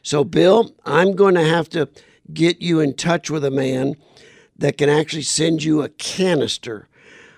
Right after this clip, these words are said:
um, that's, uh, sterilized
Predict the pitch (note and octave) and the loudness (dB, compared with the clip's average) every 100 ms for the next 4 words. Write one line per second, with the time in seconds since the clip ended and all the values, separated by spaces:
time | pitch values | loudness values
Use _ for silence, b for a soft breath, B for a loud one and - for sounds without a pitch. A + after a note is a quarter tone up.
0 | b - C#3+ B2 A2+ G2 - E3+ C#3+ - | b -8 -4 -4 -6 -10 -16 -4 -4 -2
1 | - - - D3 B2+ C3 - - D#3+ F#3 | -10 -12 -10 -6 -6 -6 -4 0 2 2
2 | F3+ F#3 C#4 - | 0 -2 -6 -12